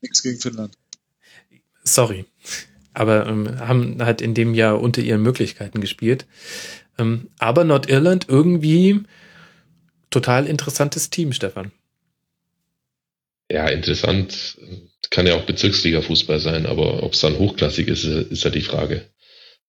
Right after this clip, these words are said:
Speaker 3: Und das sind sie ja definitiv nicht. Ähm, da, also es wird ganz schlicht, am, am Ende wird's an Qualität fehlen, um da ein Spiel zu gewinnen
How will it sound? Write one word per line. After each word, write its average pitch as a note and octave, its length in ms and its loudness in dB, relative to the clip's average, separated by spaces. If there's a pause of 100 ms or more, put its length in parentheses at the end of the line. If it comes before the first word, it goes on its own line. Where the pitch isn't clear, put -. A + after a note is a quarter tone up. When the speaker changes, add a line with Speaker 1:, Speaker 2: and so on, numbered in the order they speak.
(140)
Speaker 3:
Und D2+ 180 -2
das - 160 2
sind E2 160 2
sie D#2+ 120 2
ja D#2 140 6
definitiv D#2 680 0
nicht. - 360 -2 (920)
Ähm, D2 520 -2 (400)
da, - 300 -4
also F2 180 -2
es - 140 -2
wird F#2 200 0
ganz F2 280 2
schlicht, - 540 -2 (1080)
am, F2 180 -2
am F#2 160 -2
Ende F#2 260 2
wird's F2+ 220 0
an E2 200 -2
Qualität F2 500 0
fehlen, F#2 480 2
um E2+ 200 -4
da E2 300 0
ein E2 180 -2
Spiel G2 200 -2
zu G2+ 140 0
gewinnen G2+ 560 -2